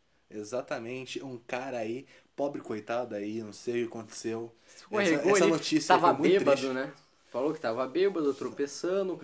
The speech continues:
Speaker 1: Ele tava com-, é, ele tava comendo, é, bebendo e gargalhando como se fosse música.
Speaker 2: Sim, tropeçou no ar.
Speaker 1: Como se fosse pássaro, uma merda, você não lembra.
Speaker 2: Sim. Também faz um tempo que eu não escuto, porque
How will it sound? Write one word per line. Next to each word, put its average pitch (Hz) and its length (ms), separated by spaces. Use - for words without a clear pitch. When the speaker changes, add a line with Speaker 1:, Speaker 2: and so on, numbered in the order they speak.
Speaker 1:
Ele 127 140
tava 123 300
com-, 131 180
é, 117 140
ele 110 100
tava 113 220
comendo, 123 480
é, 110 220
bebendo 113 300
e - 20
gargalhando 139 460
como 143 120
se - 80
fosse 127 220
música. 117 360
Speaker 2:
Sim, 131 480
tropeçou 135 560
no 135 160
ar. 165 260
Speaker 1:
Como 117 280
se - 140
fosse 113 880
pássaro, 104 400
uma 123 60
merda, 202 180
você 165 120
não 170 100
lembra. 151 160
Speaker 2:
Sim. 156 380
Também 135 240
faz 131 160
um - 20
tempo 143 200
que - 40
eu 139 40
não 127 60
escuto, - 280
porque 117 340